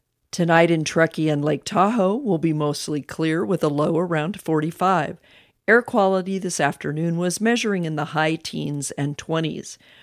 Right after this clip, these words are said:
Wednesday will be mostly sunny with a high near seventy. Wednesday is also expected to be breezy, with five to ten mile per hour winds increasing to fifteen to twenty miles per hour in the afternoon and gusts of up to thirty miles per hour.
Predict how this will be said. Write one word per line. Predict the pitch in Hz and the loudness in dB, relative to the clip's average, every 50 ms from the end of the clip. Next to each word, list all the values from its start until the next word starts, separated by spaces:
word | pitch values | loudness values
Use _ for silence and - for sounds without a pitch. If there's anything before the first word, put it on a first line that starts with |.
| - _ _ | -20 _ _
Wednesday | - 175 165 160 156 160 - - 170 165 | -2 0 0 2 0 0 2 2 2 2
will | 151 151 151 | 2 0 0
be | 208 214 147 | 0 -2 -4
mostly | 147 147 151 151 147 - - 151 143 139 | -2 0 0 0 -2 -2 -4 -6 -6 -6
sunny | - - - 190 202 208 190 175 185 226 - - - - _ _ | -6 -4 -2 0 0 0 0 -2 -4 -6 -10 -14 -20 -20 _ _
with | 180 180 | -2 0
a | 180 160 | 0 0
high | - - 160 147 147 151 | 0 0 2 2 2 2
near | 151 151 151 156 | 0 -2 -2 -2
seventy. | 151 - - - 147 156 151 156 151 147 147 139 - - - _ _ _ _ _ _ | -2 -2 -2 0 0 0 0 -2 -4 -4 -6 -6 -8 -10 -12 _ _ _ _ _ _
Wednesday | - 190 190 196 202 - - 202 185 175 | -2 0 2 2 2 2 2 2 4 4
is | 170 156 - | 2 2 2
also | 147 143 147 - - 160 160 | 0 0 0 -2 -4 -6 -6
expected | - - - - - 147 143 - - 165 - | -6 -8 -10 -4 -4 -4 -4 -4 -8 -10 -10
to | - - | -10 -10
be | - 147 143 | -8 -8 -8
breezy, | 147 147 160 180 214 226 208 190 180 185 208 214 214 _ | -8 -2 0 0 2 2 0 0 -2 -2 -2 -6 -6 _
with | - 175 - | -2 -2 -2
five | - - 160 151 151 147 139 - | 0 2 4 6 6 4 2 -2
to | - 147 | -8 -8
ten | - - 214 156 156 156 | -6 -2 -2 0 0 0
mile | 156 151 151 147 | 2 2 2 2
per | 143 - - 165 - | 0 -2 -4 -2 0
hour | 160 160 160 156 151 | 2 2 2 2 0
winds | 147 170 196 208 202 202 202 196 - - | 0 2 2 4 4 2 0 -4 -6 -4
increasing | - - 180 170 - - 165 151 143 - - 151 147 143 - | -2 -2 -2 -2 -4 -6 -8 -6 -6 -4 -4 -4 -6 -6 -2
to | - - 208 | 0 0 0
fifteen | - - 214 208 - - 269 196 175 160 | 2 2 0 0 2 0 0 0 0 0
to | 160 156 | -2 -4
twenty | - - - 175 202 208 | -4 -2 -2 2 2 2
miles | 202 185 160 151 147 143 139 - | 4 4 2 2 2 0 -2 -4
per | - 165 135 | -6 -4 -2
hour | - 143 151 143 147 160 170 | -2 0 0 0 -2 -2 -2
in | 107 165 165 | -2 -2 -2
the | 170 165 151 | 0 0 0
afternoon | 143 139 - - - 151 151 180 202 208 208 208 208 - - - _ _ _ | -2 -2 -4 -6 -6 -4 0 2 2 2 2 0 -2 -4 -10 -20 _ _ _
and | 226 240 226 175 - | 2 2 2 2 2
gusts | 156 143 143 - - - | 2 2 2 0 0 -2
of | 160 156 | 0 2
up | 156 156 - - | 0 0 0 -2
to | 165 | -4
thirty | 156 - - 180 196 208 196 | -2 2 4 4 4 4 2
miles | 165 156 156 151 151 143 143 | 2 2 2 2 0 0 -4
per | - - 160 156 156 | -6 -4 0 2 2
hour. | 147 147 147 143 139 - - - | 2 0 0 -4 -6 -8 -10 -14